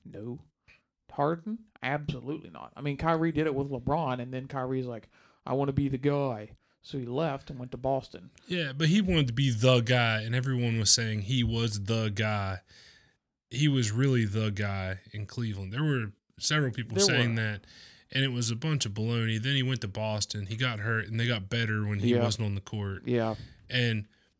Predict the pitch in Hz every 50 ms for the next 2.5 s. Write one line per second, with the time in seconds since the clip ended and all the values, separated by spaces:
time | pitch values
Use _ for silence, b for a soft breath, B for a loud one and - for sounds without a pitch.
0 | _ _ _ _ _ _ - 139 - - 165 170 175 170 165 170 160 160 143 143
1 | 139 131 131 123 131 131 127 120 110 131 135 127 123 - - 127 117 110 110 -
2 | - 120 113 101 98 95 98 - -